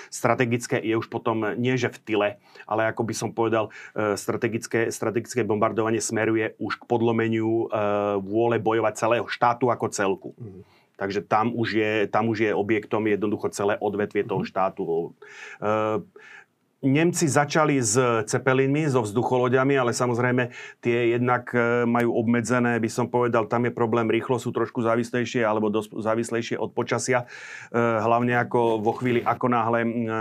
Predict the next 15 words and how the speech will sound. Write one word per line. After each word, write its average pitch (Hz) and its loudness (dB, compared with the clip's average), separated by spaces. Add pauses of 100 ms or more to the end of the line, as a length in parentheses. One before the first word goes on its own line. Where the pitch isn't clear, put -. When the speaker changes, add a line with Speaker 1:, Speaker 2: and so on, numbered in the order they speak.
(240)
Speaker 1:
Briti 117 0
vymysleli, 113 0
akým 110 -4
spôsobom, 113 -2
e, 113 0 (380)
tú 113 -4
vzducholoď 110 -2
zostreliť, 120 -2
čož 107 -2
nie 113 -4
je 110 -8
také 113 -2
jednoduché, 117 -2 (400)
tak, 110 2
e, 110 2